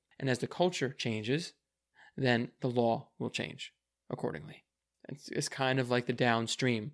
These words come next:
of it. That's the end result. That's the fruit of seeing gospel change in the culture. And so even though that might not be happening right now, that always remains our goal. That's, you know,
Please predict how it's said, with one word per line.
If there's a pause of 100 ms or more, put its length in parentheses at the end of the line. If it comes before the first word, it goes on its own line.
of
it.
That's
the
end
result.
That's
the
fruit (640)
of
seeing (420)
gospel
change
in
the
culture.
And
so (220)
even
though
that
might
not
be
happening
right
now, (420)
that
always
remains
our
goal.
That's, (480)
you
know,